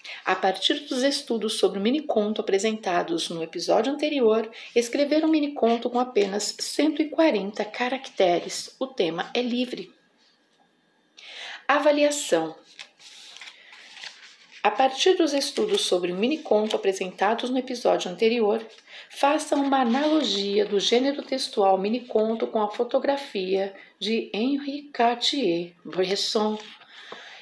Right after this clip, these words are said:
Essa fotografia eu vou colocar depois pra vocês visualizarem.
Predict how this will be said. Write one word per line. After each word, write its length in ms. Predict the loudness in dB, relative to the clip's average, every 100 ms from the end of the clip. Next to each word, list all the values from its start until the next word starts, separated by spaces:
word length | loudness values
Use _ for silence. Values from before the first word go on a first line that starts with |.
| -20 _ -4
Essa 200 | -2 0
fotografia 920 | 0 2 4 2 0 0 0 0 -4 _ _
eu 80 | -2
vou 120 | 0
colocar 380 | 2 2 2 0
depois 760 | 0 2 4 4 2 -4 -8 -12 _ _ _ -6
pra 320 | -2 0 0
vocês 800 | -4 -4 -4 -4 -6 -12 -16 -20 _ _ _ _ _ _ _
visualizarem. 920 | -4 0 2 2 2 2 2 0 -8